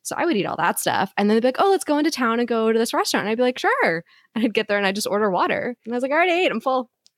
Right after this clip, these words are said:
I'm good." And they were like, "Do you don't wanna try this?" I was like, "No, I'm good." 'Cause, like, I don't, I'm not gonna pay. I'm full. I already ate the food that we had. So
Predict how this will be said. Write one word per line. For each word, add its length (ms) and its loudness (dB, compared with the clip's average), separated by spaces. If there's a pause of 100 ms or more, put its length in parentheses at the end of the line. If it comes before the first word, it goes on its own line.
I'm 100 -8
good." 220 -2 (720)
And 120 0
they 40 4
were 80 4
like, 100 2
"Do 60 0
you 40 4
don't 100 2
wanna 120 2
try 140 -2
this?" 160 0
I 20 -2
was 100 -4
like, 120 -8
"No, 160 -6 (260)
I'm 80 -8
good." 180 -10 (760)
'Cause, 100 -4
like, 260 0
I 100 0
don't, 200 -2 (320)
I'm 140 -6
not 140 -4
gonna 120 -2
pay. 240 0
I'm 220 0
full. 240 0
I 100 0
already 220 2
ate 80 -4
the 80 -10
food 200 -6 (160)
that 120 -8
we 80 -4
had. 180 -4 (100)
So 300 -4